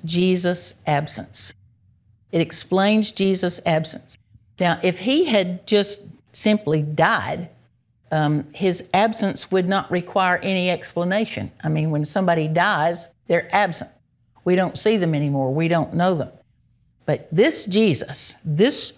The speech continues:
risen Christ, was going to give reason, give proof of the resurrection. And so his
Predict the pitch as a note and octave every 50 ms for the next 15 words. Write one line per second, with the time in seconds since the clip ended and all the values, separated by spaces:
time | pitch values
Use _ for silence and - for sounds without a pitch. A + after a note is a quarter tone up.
0 | _ - D#3 D#3 F#3 G#3 G#3+ G#3 A3+ A3 A3 A3 - - - F#3 E3 - - -
1 | - - - - - - _ _ _ _ _ _ _ _ _ - F3 F3 E3+ E3+
2 | D3+ D3+ F#3+ G3 G#3+ A3 A3 G#3 G#3 - - F#3+ F3+ F3+ F3 E3+ F3 - - _
3 | _ _ _ _ _ _ _ _ _ _ _ _ _ _ _ - D#3 D3+ - G3+
4 | G#3 G3 F3 D#3+ D#3+ D#3 D#3+ E3 F#3 G#3+ A3+ G#3+ G3 E3 D3 F3+ D#3 C3 C3 A#2+
5 | C#3 - - - - _ _ _ _ _ _ _ _ _ _ _ - D#3 F3+ G3
6 | F3+ G3 - - - - - - G#3 G#3+ G3+ E3 C#3 C#3+ - - - - - _
7 | _ _ _ _ _ - E3+ F3+ E3+ E3+ F#3 E3+ E3 F3+ E3+ E3 E3+ E3+ D#3 D#3
8 | E3+ E3 - - - - E3+ D3+ C#3+ - _ _ _ - F3+ F3+ F3 F3+ - G3
9 | F3+ F3 E3+ E3+ E3+ - - - _ _ _ _ _ _ _ _ _ - G3+ A3
10 | A#3+ A3+ A#3